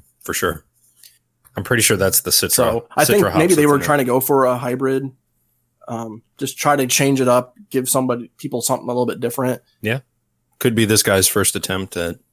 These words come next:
Speaker 1: brewing this.
Speaker 2: Mm-hmm.
Speaker 1: Don't really know who the brewer is, just a, an employee. I don't know if he was there that night or not. But yeah, I'm curious to see, find out a little bit more about this beer, 'cause there's not a whole lot on the description.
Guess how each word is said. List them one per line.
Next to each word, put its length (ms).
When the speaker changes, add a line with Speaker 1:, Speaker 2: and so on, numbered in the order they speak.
Speaker 1:
brewing 300
this. 380
Speaker 2:
Mm-hmm. 300
Speaker 1:
Don't 120
really 180
know 120
who 140
the 180
brewer 400
is, 380
just 280
a, 160
an 120
employee. 520
I 40
don't 140
know 80
if 80
he 100
was 200
there 220
that 160
night 200
or 60
not. 300
But 240
yeah, 160
I'm 140
curious 420
to 100
see, 200
find 260
out 140
a 20
little 140
bit 180
more 140
about 240
this 120
beer, 260
'cause 140
there's 180
not 140
a 20
whole 140
lot 180
on 100
the 60
description. 520